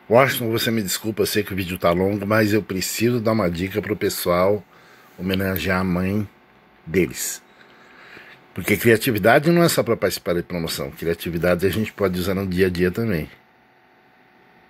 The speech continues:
Dá licença, então? E eu sempre falei que pra ser um promonauta de sucesso tem que ter criatividade.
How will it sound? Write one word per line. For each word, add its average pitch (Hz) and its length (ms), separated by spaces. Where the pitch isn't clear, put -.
Dá 87 180
licença, 120 420
então? 147 340
E 101 200
eu 104 80
sempre 135 260
falei 101 300
que 95 200
pra 87 280
ser 82 840
um 76 100
promonauta 85 500
de 82 60
sucesso 95 400
tem 87 180
que - 60
ter 104 120
criatividade. 101 840